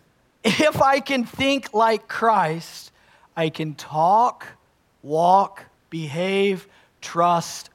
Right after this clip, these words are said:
obey, hope, forgive, have peace, have power, et cetera,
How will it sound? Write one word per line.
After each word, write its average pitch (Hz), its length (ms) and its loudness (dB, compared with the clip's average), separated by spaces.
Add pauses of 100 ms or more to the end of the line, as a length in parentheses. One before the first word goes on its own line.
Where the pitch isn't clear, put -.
obey, 175 800 -4
hope, 185 600 -4
forgive, 170 600 -4 (280)
have 170 300 -2
peace, 165 360 -8
have 175 360 -4
power, 165 460 -2
et - 140 -20
cetera, 151 580 -6